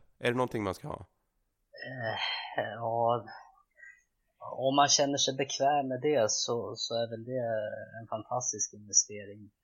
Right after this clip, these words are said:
Speaker 2: Å andra sidan så finns ju hela skogen full i pinnar och, och stenar och träd och, och allt möjligt att använda som stöd. Så att det beror på vad man,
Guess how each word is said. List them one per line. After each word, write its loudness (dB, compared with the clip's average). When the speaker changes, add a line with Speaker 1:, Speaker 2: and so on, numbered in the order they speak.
Speaker 2:
Å 0
andra -2
sidan -4
så 0
finns -6
ju -6
hela -2
skogen -6
full -6
i -10
pinnar -8
och, -6
och -12
stenar -6
och -8
träd -4
och, -6
och -2
allt -2
möjligt -8
att 0
använda -6
som -8
stöd. -4
Så 0
att -14
det 2
beror 4
på 2
vad 2
man, 4